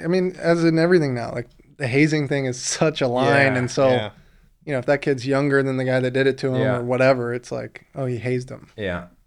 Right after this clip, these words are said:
Speaker 2: feel like rookies could take a little bit and you probably get
Speaker 1: Yeah,
Speaker 2: away with
Speaker 1: we
Speaker 2: it.
Speaker 1: do
Speaker 2: But after that, it's like,
Speaker 1: yeah.
Speaker 2: yeah, what you said,
Speaker 1: We
Speaker 2: like,
Speaker 1: do a good
Speaker 2: dudes
Speaker 1: job in
Speaker 2: aren't gonna
Speaker 1: L A
Speaker 2: take it.
Speaker 1: where we used to do the rookie dress up stuff, and now, like, our whole team dresses up.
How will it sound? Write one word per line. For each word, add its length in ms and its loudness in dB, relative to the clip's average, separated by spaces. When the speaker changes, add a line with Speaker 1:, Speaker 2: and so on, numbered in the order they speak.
Speaker 2:
feel 140 0
like 80 -8
rookies 340 -6
could 240 -14
take 220 -2
a 40 -6
little 220 -2
bit 220 -2
and 80 -8
you 80 -8
probably 220 0
get 80 0
Speaker 1:
Yeah, 60 -2
Speaker 2:
away 140 0
with 80 0
Speaker 1:
we 80 2
Speaker 2:
it. 40 0
Speaker 1:
do 60 0
Speaker 2:
But 100 2
after 320 4
that, 220 2
it's 140 -8
like, 180 -4
Speaker 1:
yeah. 100 -4
Speaker 2:
yeah, 140 -4
what 180 -8
you 100 -8
said, 260 -8
Speaker 1:
We 40 0
Speaker 2:
like, 80 0
Speaker 1:
do 100 2
a 60 6
good 100 -4
Speaker 2:
dudes 80 4
Speaker 1:
job 180 8
in 80 2
Speaker 2:
aren't 140 4
gonna 20 6
Speaker 1:
L 40 6
A 140 6
Speaker 2:
take 80 2
it. 20 0
Speaker 1:
where 380 0
we 160 -4
used 220 -2
to 60 -4
do 160 0
the 100 -2
rookie 340 -2
dress 300 -2
up 140 -6
stuff, 280 0
and 100 -4
now, 220 -2
like, 180 -6
our 60 -4
whole 160 0
team 260 -6
dresses 360 -10
up. 200 -12